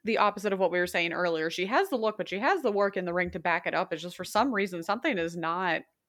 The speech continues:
meshing. <laughs> Something's not materializing. I don't know what it is. Um, it was a shame because, uh, and I mean, I'm just so sick of Dakota <laughs> losing. Like, oh my God.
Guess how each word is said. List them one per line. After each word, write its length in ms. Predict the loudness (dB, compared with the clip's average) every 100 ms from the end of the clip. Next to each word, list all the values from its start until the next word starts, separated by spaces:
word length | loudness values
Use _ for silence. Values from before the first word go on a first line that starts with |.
| _ _ _ _ _ _ 0
meshing. 600 | 2 2 0 0 2 0
<laughs> 20 |
Something's 600 | 0 0 2 0 -2 -2
not 420 | -2 0 0 -2 -8 _ _ _
materializing. 920 | -6 -2 0 2 2 2 0 0 -2 2
I 140 | 2
don't 120 | 2
know 100 | 0 0
what 140 | 0
it 100 | 2
is. 360 | 2 2 0 -10 -20 -20 -20 _ _ 0
Um, 540 | 2 2 0 -4 -8 _ _ _ _ _ _ _ _ _ _ _
it 80 | -4
was 120 | -2
a 60 | -2
shame 580 | 2 2 2 0 -2 -6 -10 -4
because, 1000 | -4 -2 0 2 0 -2 -8 -10 -14 -16 -20 -20 _ _ -20 -20 -20 -20 _ _ _ -6
uh, 420 | -2 -2 -2 -4 -8 -16 -18 -20 _ _ _ _ _ _ _ _ _ -2
and 100 | 0
I 40 |
mean, 180 | 2 2
I'm 200 | 2 2
just 200 | 2 0
so 80 | -2
sick 280 | 0 -2 -2
of 80 | -4
Dakota 340 | -2 2 2
<laughs> 20 |
losing. 720 | 4 4 2 4 4 4 4 0
Like, 220 | 0 0
oh 100 | 0
my 160 | 0 -2
God. 460 | -2 -2 -2 -2